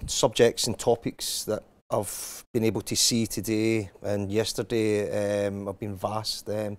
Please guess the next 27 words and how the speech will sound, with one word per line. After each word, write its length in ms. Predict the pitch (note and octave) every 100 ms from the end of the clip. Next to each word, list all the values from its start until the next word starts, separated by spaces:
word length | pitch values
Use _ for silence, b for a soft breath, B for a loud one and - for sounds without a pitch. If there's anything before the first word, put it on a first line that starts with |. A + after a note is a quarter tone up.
| B B B -
areas 340 | A2+ A2 A2
such 360 | - A2 - -
as, 400 | G#2+ G2+ - -
you 100 | G#2+
know, 340 | G#2+ G#2+ G#2 G#2
uh, 180 | G2+
body 360 | G2 A2 G#2+ A2+
image, 640 | G#2+ A2 A2 F#2+ - - -
impact 560 | A2 G2 - G#2+ - -
and 120 | G2
technology, 920 | - G#2 A2 G#2+ A2 G#2 A#2 A2 G#2+ B B B B B -
neuro-, 480 | A2 A#2 A2+ A2+ G2 -
neuroscience, 1200 | A2+ A2+ G#2+ - A2 A2 A2 G#2+ G#2 - - -
um, 680 | G#2 G#2 G#2 G#2 G#2 G#2+ D#2+
you 100 | A2
know, 100 | G#2
the, 160 | G2+
the 100 | G2
obesity, 960 | G#2+ G2+ A#2 - A#2 - A2+ G#2 G2+ G2+
the 140 | G2
list 280 | G#2+ B2 -
goes 140 | A2+ G2+
on 180 | G#2+
and 100 | G#2
on 140 | G#2 G#2
and 120 | G#2
on. 220 | G#2+ G#2+